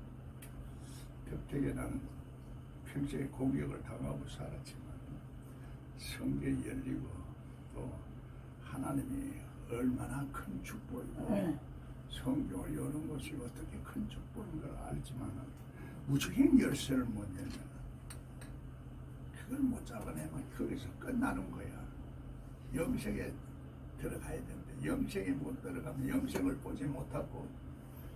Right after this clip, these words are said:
Speaker 1: 저주가 남아있다, 이렇게 말하는 거야. 저주가 남아있다. 우리 삶에 어떤 저주가 오는지 사람마다 다 다르고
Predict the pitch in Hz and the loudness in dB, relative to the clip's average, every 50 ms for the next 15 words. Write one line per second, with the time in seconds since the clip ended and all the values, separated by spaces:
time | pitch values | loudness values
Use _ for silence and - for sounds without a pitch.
0 | - - - - 135 139 143 139 135 147 135 131 131 - - - - - - - | -8 -6 -2 4 6 8 8 8 6 4 2 4 4 2 2 2 2 2 2 2
1 | - - - - 73 71 69 78 82 85 - - - - - 156 160 - - - | 0 -2 -2 0 2 2 4 6 6 6 6 6 6 6 6 6 4 4 4 2
2 | - - - - - - - - - - - - - - - - - - - - | 2 2 0 0 -2 -4 -6 -6 -6 -8 -8 -8 -8 -8 -8 -10 -8 -8 -8 -8
3 | - - - - - - - - - - - - - - - - - 131 123 - | -8 -8 -8 -8 -8 -8 -8 -8 -8 -8 -8 -10 -8 -8 -8 -6 -4 -4 -2 -2
4 | 120 113 - - - - - - - - - - - - - - - - - - | -4 -4 -4 -4 -4 -4 -4 -4 -6 -8 -8 -8 -8 -8 -8 -8 -8 -8 -10 -10
5 | - - - - - - - - - - - - - - 131 135 135 131 135 - | -10 -10 -10 -10 -10 -10 -10 -10 -10 -10 -8 -8 -2 2 4 8 10 10 10 8
6 | - - 147 147 156 175 175 151 135 - - - - 131 131 - - - - - | 6 4 6 6 6 6 6 6 4 4 2 2 0 0 0 -2 -2 -4 -6 -6
7 | - - - - - - - - - - - - - - - - - - - - | -6 -8 -8 -8 -8 -8 -8 -8 -8 -10 -10 -10 -8 -8 -8 -8 -10 -10 -10 -8
8 | - - 139 151 - - - 220 233 - 156 160 156 - 180 - - 139 131 127 | -4 0 0 0 2 2 4 4 4 6 6 4 4 4 2 2 2 4 6 6
9 | 135 - - - - 101 101 - - - - 131 - - - - - - - - | 8 6 6 4 2 0 0 0 2 2 2 4 4 4 2 2 0 -2 -2 0
10 | 127 120 120 - 139 147 156 - 165 170 151 139 135 147 147 | 0 0 2 2 2 2 2 2 0 0 0 0 2 2 0